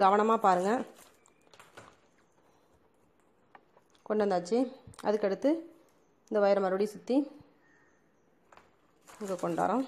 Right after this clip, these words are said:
ஓகே, நம்ம first knot போட்டாச்சு. ஈஸியா உங்களுக்கு எவ்வளவு தெளிவா சொல்லி புரிய வைக்க முடியுமோ அந்த அளவுக்கு நான் புரிய வச்சிருக்கேன். நீங்க வீடியோவை நல்லா தரோவா பார்த்தா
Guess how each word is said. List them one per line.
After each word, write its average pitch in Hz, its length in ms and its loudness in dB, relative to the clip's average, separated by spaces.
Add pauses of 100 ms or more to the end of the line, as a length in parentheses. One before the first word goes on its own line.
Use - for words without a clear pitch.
(1800)
ஓகே, - 160 -18 (840)
நம்ம 180 220 -6
first 185 260 -2
knot 185 160 -4
போட்டாச்சு. 165 360 -8 (800)
ஈஸியா 339 460 4 (100)
உங்களுக்கு 240 280 6 (100)
எவ்வளவு 277 380 6 (280)
தெளிவா 254 240 6 (260)
சொல்லி 240 260 4
புரிய 247 200 -2
வைக்க 233 180 2
முடியுமோ 220 320 2
அந்த 202 160 2
அளவுக்கு 220 240 2
நான் 226 160 -2
புரிய 226 200 4
வச்சிருக்கேன். 214 400 -2 (340)
நீங்க 294 200 8 (100)
வீடியோவை 269 380 6 (100)
நல்லா 233 220 4 (140)
தரோவா 240 300 6 (120)
பார்த்தா 233 320 4